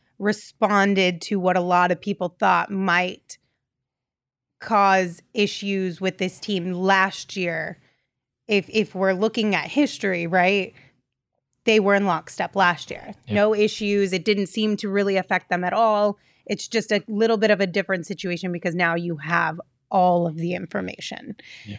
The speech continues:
Speaker 1: And so it'll, it'll be interesting. I do have faith that even if it does have some sort of impact on them early on in the season, that they'll be able to work through it together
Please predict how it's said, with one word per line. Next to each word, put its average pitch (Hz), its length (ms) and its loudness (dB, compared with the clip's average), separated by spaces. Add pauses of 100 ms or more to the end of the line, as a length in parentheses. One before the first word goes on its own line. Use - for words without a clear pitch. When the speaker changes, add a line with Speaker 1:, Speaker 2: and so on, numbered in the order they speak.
(180)
Speaker 1:
And 196 200 4
so 185 500 -2
it'll, 247 300 0
it'll 262 220 -2
be 320 160 0
interesting. 233 760 -2
I 208 80 0
do 240 240 -6
have 247 180 2
faith 220 240 -2
that 208 120 -2
even 220 260 -6
if 214 140 -4
it 196 220 -6
does 196 320 0
have 190 440 2 (360)
some 220 220 2
sort 220 200 2
of 202 120 -4
impact 202 520 0
on 190 180 2
them 185 260 0
early 196 360 2
on 180 240 0
in 214 60 0
the 214 100 -2
season, 214 400 0
that 185 180 -2
they'll 196 140 2
be 180 220 -4
able 202 460 -2 (320)
to 233 160 -2
work 190 340 -2
through 185 340 -2
it 247 200 2
together 254 640 0